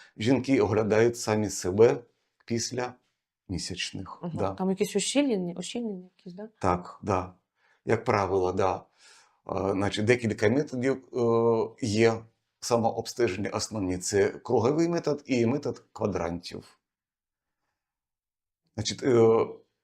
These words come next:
Speaker 1: ліву або праву руку
Speaker 2: Мгм.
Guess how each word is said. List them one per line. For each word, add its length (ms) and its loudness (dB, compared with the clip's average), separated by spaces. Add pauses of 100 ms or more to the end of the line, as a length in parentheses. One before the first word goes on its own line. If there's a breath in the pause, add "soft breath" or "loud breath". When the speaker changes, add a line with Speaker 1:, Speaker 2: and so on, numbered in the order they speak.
(800)
Speaker 1:
ліву 360 4
або 220 4
праву 380 4
руку 420 -2
Speaker 2:
Мгм. 260 -10